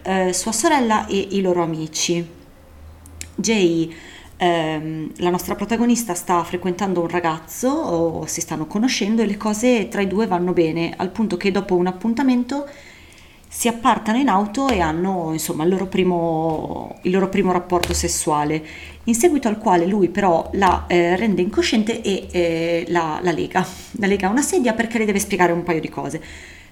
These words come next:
Tra le cose che le deve spiegare c'è il fatto che con questo rapporto le ha appena passato una maledizione. Questa maledizione ha delle regole molto precise, comporta che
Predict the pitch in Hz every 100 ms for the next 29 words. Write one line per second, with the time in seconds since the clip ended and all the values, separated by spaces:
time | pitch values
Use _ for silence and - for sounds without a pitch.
0 | - - 349 247 247 277 190 208 214 196
1 | 185 202 202 254 269 226 156 - 190 233
2 | 226 190 180 - - - - 233 220 240
3 | 233 190 226 - 226 214 220 294 202 208
4 | - 190 196 262 - 160 165 185 196 180
5 | 165 160 160 - - - 151 147 151 160
6 | 160 - - - - - - - - -
7 | - - 294 294 240 196 196 202 - 165
8 | 180 180 175 214 226 185 175 175 170 156
9 | - 151 143 143 165 160 - - - -
10 | - - - - 262 262 226 175 202 -
11 | 196 - -